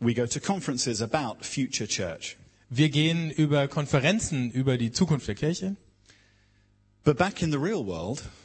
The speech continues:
Speaker 2: Aber in der tatsächlichen Welt,
Speaker 1: those blueprints and aspirations for church
Speaker 2: ähm,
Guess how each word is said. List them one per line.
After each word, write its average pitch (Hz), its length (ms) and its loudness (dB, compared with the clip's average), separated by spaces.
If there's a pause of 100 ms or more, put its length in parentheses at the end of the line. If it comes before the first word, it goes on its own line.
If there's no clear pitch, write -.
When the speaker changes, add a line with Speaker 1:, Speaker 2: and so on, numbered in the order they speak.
(300)
Speaker 2:
Aber 147 400 4
in 135 200 -2
der 110 320 0 (140)
tatsächlichen 113 640 -4
Welt, 87 180 -12 (340)
Speaker 1:
those 147 440 0 (280)
blueprints 170 680 0
and 127 100 -4
aspirations 127 800 -2
for 92 120 -8
church - 560 -4 (500)
Speaker 2:
ähm, 120 460 -6